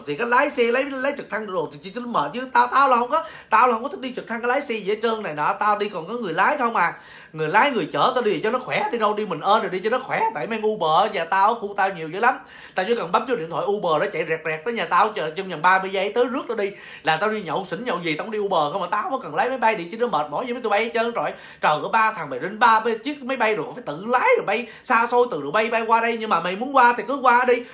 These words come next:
mày qua đi, ơn sao hè nhà tao có bãi đất rất là rộng, mày yên chí đi. Trời ơi, máy bay của tụi bay đậu ở chỗ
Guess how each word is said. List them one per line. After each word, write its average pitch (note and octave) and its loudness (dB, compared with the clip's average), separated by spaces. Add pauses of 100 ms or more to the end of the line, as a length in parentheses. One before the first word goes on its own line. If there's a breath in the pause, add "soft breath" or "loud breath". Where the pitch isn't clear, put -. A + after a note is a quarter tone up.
(200 loud breath)
mày F3 -4
qua A3+ 6
đi, A#3 6
ơn B3+ 2
sao A#3 0
hè G3 0
nhà G3 -4
tao A3 4
có B3 -4
bãi B3+ 2
đất D4 2
rất D#4 2
là G#3 2
rộng, F3 2
mày A3+ -2
yên A3+ -6
chí B3+ -2
đi. D4 -2
Trời E3+ -2
ơi, A3+ -2
máy C4 -4
bay A#3 0
của B3 -4
tụi G3 -8
bay G#3 -2
đậu D#3+ 0
ở A#3 2
chỗ A3+ 2